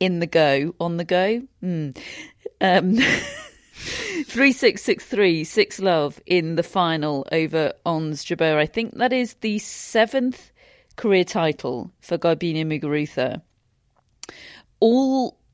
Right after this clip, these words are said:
no, five of those have been on hard courts. This is the fifth hard court title. The only two of those titles that haven't been on hard courts were her two Grand Slam titles that were, of course, <laughs> on, on clay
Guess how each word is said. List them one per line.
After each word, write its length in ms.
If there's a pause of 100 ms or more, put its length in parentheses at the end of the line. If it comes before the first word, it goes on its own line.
no, 340
five 480
of 140
those 460
have 200
been 160
on 140
hard 320
courts. 320
This 180
is 120
the 80
fifth 300
hard 260
court 200
title. 560 (300)
The 160
only 340
two 220
of 80
those 180
titles 400
that 120
haven't 500
been 160
on 160
hard 280
courts 540 (400)
were 160
her 140
two 300
Grand 320
Slam 280
titles 720 (640)
that 160
were, 160
of 140
course, 340
<laughs> 0
on, 120 (800)
on 320
clay 680